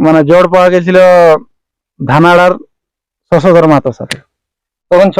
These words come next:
Speaker 2: দাঁতে খেলেছেন?
Speaker 1: তখন একদম করকরিয়া ছ দাঁত ছিল।
Speaker 2: মানে আর বছর নেই, তার আগের
Speaker 1: তার
Speaker 2: বছর
Speaker 1: আগের
Speaker 2: তাই?
Speaker 1: বছর। তো ওইখানে যারা লোকজন গেছে, যারা দেখেছে, সেরকম এই ইউটিউবটা দেখলে সেরকম রসিক যারা আছে তাদের নিশ্চয়ই খেয়াল হবে যে আমার ওইদিকে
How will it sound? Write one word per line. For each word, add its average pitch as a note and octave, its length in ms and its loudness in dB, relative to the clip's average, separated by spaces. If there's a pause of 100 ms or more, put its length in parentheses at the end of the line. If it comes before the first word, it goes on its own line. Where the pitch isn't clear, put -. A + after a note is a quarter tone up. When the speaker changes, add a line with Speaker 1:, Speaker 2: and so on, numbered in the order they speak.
Speaker 2:
দাঁতে G#3 200 0
খেলেছেন? C#3 360 -6
Speaker 1:
তখন D3 240 0
একদম G#3 320 2
করকরিয়া A3+ 400 0
ছ G3+ 60 -4
দাঁত A3 240 2
ছিল। D3 120 -4 (200)
Speaker 2:
মানে G#3 140 2 (120)
আর A3 100 2
বছর A#3+ 280 -2
নেই, C4 200 0
তার - 120 4 (160)
আগের B3 180 2
Speaker 1:
তার A#3+ 60 -2
Speaker 2:
বছর G#3 200 2
Speaker 1:
আগের G3 160 0
Speaker 2:
তাই? - 60 0
Speaker 1:
বছর। A#2+ 200 -8 (600)
তো D#3+ 40 0 (280)
ওইখানে G3+ 300 2 (140)
যারা G#3 200 2
লোকজন G#3 360 0 (100)
গেছে, G3+ 320 2
যারা E3 220 2
দেখেছে, F3 440 -2 (840)
সেরকম F#3 340 2 (760)
এই F3+ 100 4
ইউটিউবটা G3+ 440 0
দেখলে G3+ 280 2 (200)
সেরকম F3 300 0
রসিক F3+ 300 0
যারা F3 260 2
আছে F3 180 0 (400)
তাদের D#3 200 2 (100)
নিশ্চয়ই E3+ 320 0
খেয়াল F3 180 0
হবে F3 160 2 (340)
যে D3 120 0
আমার D3 220 2
ওইদিকে D3+ 300 2